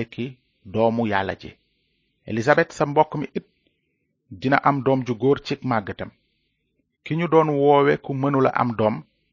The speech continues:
mu ngi ci juróom benn weeram, ndaxte dara tëwul Yàlla." Maryaama ne ko, "Jaamu Borom bi laa, na Yàlla def ci man li nga wax." Ci noonu, malaaka ma daldi dem. Xarit yi ñu déglu,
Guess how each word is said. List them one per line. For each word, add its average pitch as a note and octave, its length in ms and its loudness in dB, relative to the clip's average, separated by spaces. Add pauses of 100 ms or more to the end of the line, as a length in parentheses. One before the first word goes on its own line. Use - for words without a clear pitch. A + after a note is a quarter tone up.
(160)
mu A2 120 -4
ngi A#2+ 100 -6
ci B2 160 -8
juróom A#2+ 300 -2
benn A2 240 -2
weeram, F#2+ 320 -6 (760)
ndaxte B2 460 -4
dara C3+ 240 6
tëwul G#2+ 340 -4
Yàlla." - 300 -10 (1200)
Maryaama G2 440 -6
ne G2+ 120 -6
ko, A#3+ 260 0 (1000)
"Jaamu F3+ 340 4
Borom B2+ 400 4
bi G#2 80 -2
laa, - 240 -2 (680)
na A#2 140 -2
Yàlla D3+ 300 4
def C3+ 260 -6
ci - 120 -8
man C3+ 300 -2
li A#2 80 -4
nga A2+ 120 -2
wax." G2+ 180 -2 (1400)
Ci - 160 -14
noonu, A2+ 480 -6 (500)
malaaka G2 460 -8
ma A#2 120 -8
daldi F#2+ 340 -10
dem. F#2 180 -12 (1400)
Xarit F#3+ 260 0
yi G3+ 60 -2
ñu G3+ 120 -2
déglu, E3+ 280 -2